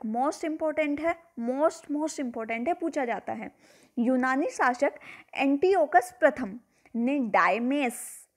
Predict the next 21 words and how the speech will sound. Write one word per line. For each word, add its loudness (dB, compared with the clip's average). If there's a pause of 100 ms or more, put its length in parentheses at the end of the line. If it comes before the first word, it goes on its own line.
(300)
नामक 0
व्यक्ति -2
को -2
राजदूत 0
के -2
रूप -6
में 2
नियुक्त -4
किया -4
था। -6
आज 0
भी 2
आप 4
देखते 0
हैं -6 (360)
जो 0
भारत -2
के -4
राजदूत -2
हैं -4
वो -2